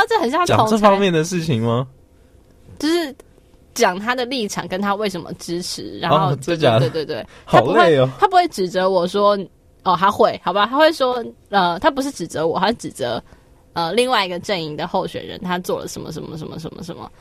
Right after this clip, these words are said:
Speaker 2: 是。
Speaker 1: 然后他会就是讲说，哦，他为什么支持什么，什么，什么，什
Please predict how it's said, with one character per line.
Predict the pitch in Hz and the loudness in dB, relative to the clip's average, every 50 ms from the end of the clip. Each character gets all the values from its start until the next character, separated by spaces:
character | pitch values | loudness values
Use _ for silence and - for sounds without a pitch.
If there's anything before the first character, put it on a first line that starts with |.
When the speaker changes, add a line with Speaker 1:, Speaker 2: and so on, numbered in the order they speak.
| - | -20
Speaker 2:
是。 | - - - 113 | -16 -8 -4 -2
Speaker 1:
然 | 104 175 175 | 0 0 2
后 | 185 190 | 0 0
他 | 185 190 185 | -2 -2 0
会 | 202 214 202 175 160 | 0 0 0 0 -4
就 | - 180 | -6 -4
是 | 185 185 185 180 | -4 -4 -4 -4
讲 | - - - 165 165 | -4 -6 -6 -6 -8
说， | - - 170 165 165 165 _ _ _ _ _ - | -8 -4 -2 -2 -2 -4 _ _ _ _ _ -8
哦， | 170 165 | -6 -6
他 | 160 180 185 | -4 -2 -2
为 | 190 196 | -2 -2
什 | 190 170 | -2 -4
么 | 151 - | -10 -12
支 | 175 - - 165 165 | -12 -10 -8 -8 -8
持 | 170 - - - | -8 -10 -12 -14
什 | - - - | -12 -14 -14
么， | - 147 | -14 -12
什 | - 151 | -14 -14
么， | - - | -14 -14
什 | 156 - - | -14 -14 -14
么， | - - | -12 -12
什 | - - | -12 -14